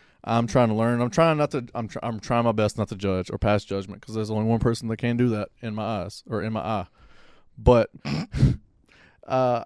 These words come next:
I just, I don't know enough if there is a heaven and hell. Uh, no one knows that truly. Um, if there is, according to what I have read in the Bible, then I, I don't,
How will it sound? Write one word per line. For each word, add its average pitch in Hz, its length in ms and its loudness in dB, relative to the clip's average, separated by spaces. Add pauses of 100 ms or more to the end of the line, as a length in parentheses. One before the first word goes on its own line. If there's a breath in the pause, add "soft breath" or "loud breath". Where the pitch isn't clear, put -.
(100)
I 139 120 4
just, 147 260 2 (100)
I 139 100 6
don't 156 180 8
know 143 120 6
enough 147 340 6 (320)
if 131 160 2
there 120 240 2
is 123 200 0
a 117 180 2
heaven 113 220 0
and 113 100 -2
hell. 123 340 2 (160)
Uh, 107 200 0
no 120 160 2
one 147 160 4
knows 107 160 0
that 95 180 -2 (180)
truly. 131 440 2 (420 soft breath)
Um, 110 280 0
if 120 120 -2
there 120 160 4
is, 131 440 4
according 120 360 0
to 117 60 0
what 110 160 4
I 107 120 4
have 110 200 2
read 110 100 2
in 104 60 -4
the 104 60 -2
Bible, 120 300 0
then 113 260 -2 (500)
I, 92 280 -12
I 107 140 -6
don't, 110 180 -4